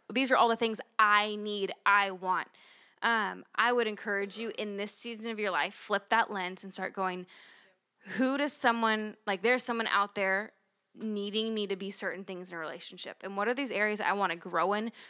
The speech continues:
Who do I wanna be when I think about my future relationships, when I think about a future marriage? Like, what do I wanna bring into that?"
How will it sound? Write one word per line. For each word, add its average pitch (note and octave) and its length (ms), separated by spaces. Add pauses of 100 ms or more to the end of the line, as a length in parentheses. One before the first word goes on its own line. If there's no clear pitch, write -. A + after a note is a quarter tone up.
Who - 120
do C4+ 120 (100)
I G#3+ 180
wanna A#3+ 220
be A3 140
when G3+ 160
I G3 80
think G3+ 180
about G3+ 160
my F#3 120
future F#3 440 (360)
relationships, B3+ 560
when A3 80
I - 20
think G3 120
about F#3 140
a F#3+ 40
future G3+ 260
marriage? F#3 340
Like, F#3 220
what G3+ 240
do A3+ 100
I G3+ 180
wanna G3+ 240
bring F#3+ 520
into B3 260
that?" B3 260